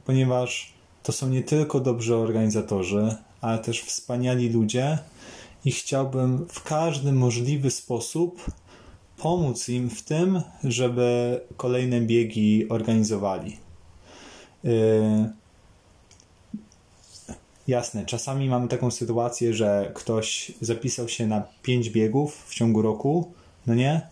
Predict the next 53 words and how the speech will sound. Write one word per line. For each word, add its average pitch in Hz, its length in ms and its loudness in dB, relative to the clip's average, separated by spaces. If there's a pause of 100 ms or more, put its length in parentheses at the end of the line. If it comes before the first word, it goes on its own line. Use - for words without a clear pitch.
(380)
I 113 80 2
włożył 127 340 2
na 117 120 2
przykład 110 260 -2
na 113 120 0
to 110 140 0
dwa 107 160 -4
tysiące 110 380 -4
złotych, - 480 -6 (220)
no 120 60 2
nie? 143 340 0 (600)
I 123 140 2
będzie 123 400 2
chciał - 200 -4
pieniądze 135 400 2
z - 60 -6
powrotem, 165 500 0
no 104 80 4
bo 117 160 2
nie 131 140 4
może 143 280 2
skorzystać 107 480 -2
z - 80 -8
tej 104 180 -2
usługi, 120 580 0 (400)
więc 120 180 2
chciałby 131 340 -2
swoją 117 300 -4
kasę 113 280 -6
z - 60 -8
powrotem, 107 520 -4 (320)
no 117 60 0
nie? 135 280 2 (560)
I 135 300 2 (600)
czasami 139 640 -2
ktoś - 220 -4
się - 140 -6
bardziej 135 460 -2
bije 135 240 4
z 120 60 2
myślami, 123 540 -2
czasami 98 440 -4
mniej, 123 460 2
bo 110 100 2
na 104 100 4
przykład 110 220 -2
nie 107 80 4
ma 95 80 2
związku 98 420 -2
emocjonalnego 95 520 -2
z 82 80 -2
biegiem, 113 480 0
albo, 98 680 -2